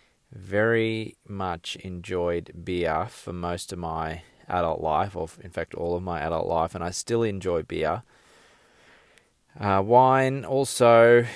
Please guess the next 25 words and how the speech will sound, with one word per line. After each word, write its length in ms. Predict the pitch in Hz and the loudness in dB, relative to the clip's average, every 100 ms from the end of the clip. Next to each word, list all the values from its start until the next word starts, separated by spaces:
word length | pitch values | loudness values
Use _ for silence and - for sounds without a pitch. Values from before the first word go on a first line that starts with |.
| - | -8
you 100 | 113 | -4
know, 260 | 107 107 | -2 -2
your 420 | 107 104 98 95 95 | -2 0 2 2 0
spirits 840 | - - 123 120 117 - - - | -4 -2 4 6 4 2 0 0
over 240 | 107 98 | 0 -2
the 140 | 98 104 | -4 -4
years, 580 | 104 104 104 104 101 - | -2 0 2 2 0 0
all 200 | 117 110 | 0 2
that 180 | 90 - | 2 0
stuff, 420 | - 67 - - | -4 -6 -8 -6
right? 300 | 82 95 95 - | -2 -2 -4 -10
So, 480 | - 92 90 87 82 _ _ _ _ _ _ _ _ _ _ - - _ | -6 -2 0 0 -4 _ _ _ _ _ _ _ _ _ _ -14 -14 _
and 220 | 107 98 | -10 -10
always 480 | - 117 127 131 120 | -4 0 4 4 0
felt 380 | - 107 101 92 | 0 2 4 2
that 180 | 101 92 - | -2 -2 -2
as 200 | 110 110 | -4 -4
an 140 | 107 - | -8 -6
adult, 680 | 101 101 90 80 95 - - _ _ _ _ _ _ _ _ | -2 2 2 2 0 -4 -16 _ _ _ _ _ _ _ _
it 160 | 107 | -8
was 220 | 113 104 - | -6 -8 -8
the 120 | 104 | -12
thing 460 | - 113 110 110 107 | -8 -6 -6 -8 -10
to 160 | - 101 | -10 -10
do 680 | 101 107 101 92 85 82 | -6 -2 0 0 -2 -4